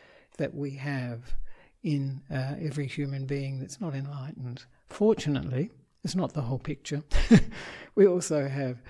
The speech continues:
very s-, strong roots of the positive, so non-greed, the, the Buddha called it. So this can be generosity, kindness, uh, selflessness, it's not thinking of oneself, and loving kindness instead of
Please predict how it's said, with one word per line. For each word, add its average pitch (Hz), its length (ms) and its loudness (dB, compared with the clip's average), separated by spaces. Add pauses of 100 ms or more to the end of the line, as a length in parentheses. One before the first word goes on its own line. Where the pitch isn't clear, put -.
(240)
very 160 260 2
s-, - 240 -10
strong 151 300 4
roots 143 340 0
of 139 100 -10
the 151 80 -6
positive, 135 800 -6
so - 200 -8
non-greed, 139 920 -2
the, - 140 -10 (120)
the - 60 -10
Buddha 135 240 -8
called 127 440 -10
it. - 160 -14 (300)
So - 140 -6
this 143 180 -4
can 139 180 -4
be 127 100 -4
generosity, 135 880 -6 (300)
kindness, 135 720 -6 (420)
uh, 131 300 -6
selflessness, 160 1080 -4 (560)
it's - 180 -14
not 143 200 -6
thinking 143 380 -6
of 135 140 -10
oneself, 135 760 -8 (400)
and 135 340 -4
loving 143 360 -2
kindness 143 580 -6
instead 131 380 -6
of 131 160 -8